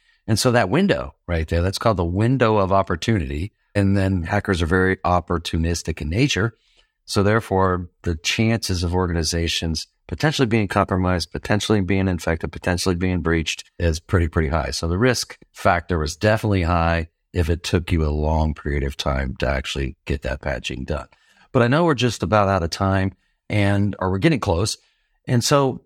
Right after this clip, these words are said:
everybody has a recommendation, right? And a lot of people know that if you give them ten recommendations, they'll likely remember three, maybe.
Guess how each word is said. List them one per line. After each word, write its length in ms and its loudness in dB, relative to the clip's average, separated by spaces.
everybody 300 4
has 180 2
a 40 2
recommendation, 680 0
right? 300 2
And 200 0
a 20 2
lot 140 4
of 60 -4
people 200 0
know 240 4
that 120 0
if 140 -2
you 60 0
give 140 2
them 180 -2
ten 480 2
recommendations, 1000 0
they'll 460 0
likely 500 0
remember 440 -2
three, 300 -10
maybe. 400 -4